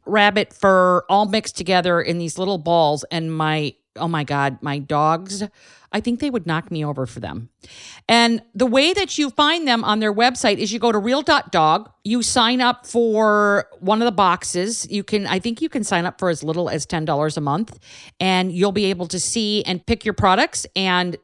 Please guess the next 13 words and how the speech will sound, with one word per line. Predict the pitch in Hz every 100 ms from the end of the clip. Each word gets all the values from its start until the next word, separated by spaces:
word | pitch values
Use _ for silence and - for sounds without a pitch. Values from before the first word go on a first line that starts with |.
| _ -
the | 175
meatballs | 196 247 - 202 170 175 -
are | 185 185
part | - 240 254
of |
those. | 185 117 117 - - - - -
Now, | 226 220
the | 185 220
beef | 170 254 349 -
meatballs | 247 226 - 170 160 151 175 - -
have | - 190 180 175 170 170 - _ _ _ _ _ -
beef, | 262 269 262 - -
backstrap, | 220 220 - - 214 208 185